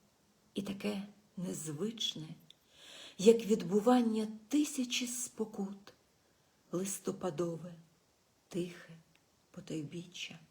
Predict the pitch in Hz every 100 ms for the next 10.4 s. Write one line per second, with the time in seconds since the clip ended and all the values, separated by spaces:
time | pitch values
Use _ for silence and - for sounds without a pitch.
0 | _ _ _ _ _ _ _ _ _ _
1 | - - - 233 247 - - - - 165
2 | 165 - - 175 170 - _ - - -
3 | - - 170 220 220 240 208 165 156 -
4 | 233 - - 233 220 214 233 220 - -
5 | - - - - - 262 269 262 277 269
6 | - - 220 202 180 208 202 202 - -
7 | - - - - 185 - - - 165 180
8 | 175 175 - 170 175 170 185 - - 156
9 | 160 - _ _ _ _ _ _ _ _
10 | - - - 170